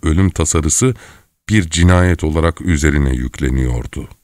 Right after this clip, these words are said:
Hangi cinayetten daha önce yargılanacağı kesinleşmemişti.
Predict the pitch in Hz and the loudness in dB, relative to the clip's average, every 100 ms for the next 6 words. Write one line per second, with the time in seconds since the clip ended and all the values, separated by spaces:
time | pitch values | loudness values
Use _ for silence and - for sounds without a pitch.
0 | _ _ _ _ _ _ - 123 139 131 | _ _ _ _ _ _ -2 0 2 0
1 | 110 120 120 113 110 120 117 110 117 110 | 0 2 2 2 0 0 2 2 2 2
2 | 107 104 101 101 95 101 98 90 101 - | 2 2 2 0 0 0 0 2 0 0
3 | 90 90 85 80 - 71 65 - - 69 | -2 0 0 0 0 -2 -2 -6 -6 -10